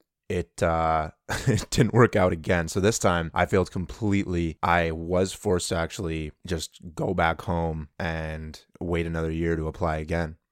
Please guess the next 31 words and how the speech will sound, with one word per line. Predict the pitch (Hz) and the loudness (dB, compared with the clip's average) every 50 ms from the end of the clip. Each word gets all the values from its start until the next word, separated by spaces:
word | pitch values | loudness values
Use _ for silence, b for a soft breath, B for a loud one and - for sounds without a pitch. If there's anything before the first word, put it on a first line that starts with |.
| _ _ _ - | _ _ _ -6
Uh, | - 85 80 80 80 78 78 80 | -4 -2 0 0 0 0 0 -2
so | 78 - - - | -2 -2 0 4
yeah, | 92 120 113 | 6 6 6
I | 85 | 6
did | 85 - - 127 123 | 6 4 2 2 2
that. | 90 87 85 - _ _ - | 2 -2 -2 -8 _ _ -2
I, | - 90 90 90 - | 0 2 4 4 4
I | - 98 | 2 2
went | 95 107 104 92 | 2 2 4 4
home. | 101 135 117 - - _ _ _ _ _ _ _ _ _ _ _ _ _ _ _ _ _ _ | 2 2 0 -2 -4 _ _ _ _ _ _ _ _ _ _ _ _ _ _ _ _ _ _
So | - - - 104 | -12 -2 2 2
I | 101 | 4
was | 98 98 | 6 6
at | 104 92 | 4 4
home | 98 113 123 123 123 | 6 4 4 4 4
now. | 120 117 117 117 117 117 113 113 _ _ _ - _ _ _ - | 4 6 6 6 6 4 2 -2 _ _ _ -20 _ _ _ -2
Um, | - 90 87 87 87 85 85 82 82 80 80 80 - _ _ _ _ - | 0 2 2 2 2 2 0 -2 -4 -6 -8 -10 -12 _ _ _ _ -8
I | - 95 | -6 -4
still | 87 - - 101 95 98 | -4 -4 0 2 2 4
wasn't | 98 95 87 98 95 82 | 4 4 2 2 0 0
really | 92 92 95 | 2 2 2
following | - - 98 92 92 92 92 92 92 92 | 2 2 2 4 4 4 2 2 0 0
the | 90 90 | 0 0
advice | 87 82 87 85 90 - - | 0 0 0 0 0 0 -2
I | - 82 | -4 -2
got | 82 87 82 82 80 | 0 0 2 0 0
from | - - 87 82 82 | -2 -2 -4 -2 -2
my | 82 82 78 80 | -2 -2 -2 -2
amazing | 80 80 80 78 80 82 85 90 82 87 87 82 | -4 -4 -4 -4 -2 0 0 0 0 0 -2 -2
counselor. | - 98 82 82 82 - - 85 82 85 104 - | -2 -2 -2 -2 -2 -4 -2 0 0 0 -2 -4
And | - 85 85 85 85 85 80 95 | -6 -6 -6 -4 -6 -6 -8 -10